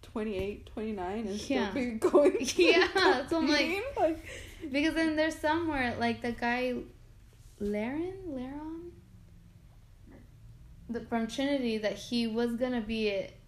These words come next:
Speaker 2: it, be it, be on Matt, but then he graduated the next year, and so now he's, like, a vet. And then
Speaker 1: Oh.
Speaker 2: he came back to visit, like
Speaker 1: Oh, okay, I get it.
Speaker 2: You know what I mean?
Speaker 1: Yeah.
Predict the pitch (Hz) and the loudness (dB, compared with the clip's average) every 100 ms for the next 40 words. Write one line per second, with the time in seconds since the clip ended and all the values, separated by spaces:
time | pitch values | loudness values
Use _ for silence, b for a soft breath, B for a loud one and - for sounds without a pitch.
0 | - - 202 - - 170 156 156 185 208 | -14 -8 -8 -8 -8 -4 -4 -6 -4 -4
1 | 202 185 180 196 226 - - 202 196 196 | -2 -4 -2 -4 -6 -10 -8 -6 -4 -6
2 | 196 185 180 196 208 247 262 277 294 277 | -6 -4 -2 -4 -4 -2 -2 -4 -4 -4
3 | 294 - 285 285 262 220 226 202 196 202 | -6 -6 -4 -2 -2 -4 -8 -8 -8 -10
4 | 190 190 170 170 202 - - - - - | -8 -6 -4 -6 -6 -12 -20 -20 -20 -20
5 | - - - - - - - - - - | -20 -20 -20 -20 -20 -20 -20 -20 -20 -20
6 | - - - - - 190 185 202 208 196 | -20 -20 -20 -20 -14 -10 -6 -4 -2 -4
7 | 208 - 214 196 175 185 185 - 196 196 | -6 -6 -6 -6 -8 -10 -14 -16 -12 -10
8 | 185 185 185 180 180 - 170 180 - - | -10 -6 -4 -4 -8 -10 -14 -14 -20 -20
9 | - - - - - - - - - - | -20 -20 -20 -20 -20 -20 -20 -20 -20 -20
10 | - B B B - 202 180 170 - 165 | -20 B B B -10 -6 -6 -6 -6 -8
11 | 156 156 - 214 214 214 214 226 180 156 | -6 -10 -8 -4 -4 -4 -6 -6 -6 -8